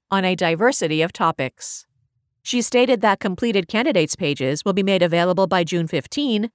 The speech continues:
and the two candidates forums will take place on the last Tuesday and the last Wednesday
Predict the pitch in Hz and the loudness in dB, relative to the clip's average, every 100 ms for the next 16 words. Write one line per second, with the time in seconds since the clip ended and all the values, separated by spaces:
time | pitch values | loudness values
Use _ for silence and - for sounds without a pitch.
0 | _ - 180 175 - 196 175 190 165 147 | _ -4 -2 -2 0 0 0 0 0 0
1 | 135 - 302 262 190 175 175 - 165 151 | -2 0 2 4 2 0 -2 0 -4 -2
2 | 175 151 165 156 143 156 214 - - 262 | -2 0 0 -2 0 0 0 -2 -4 -2
3 | - 247 247 277 208 202 175 156 - 262 | 0 0 0 -2 -2 0 2 0 0 -2
4 | 285 233 147 143 | -2 -2 -2 -2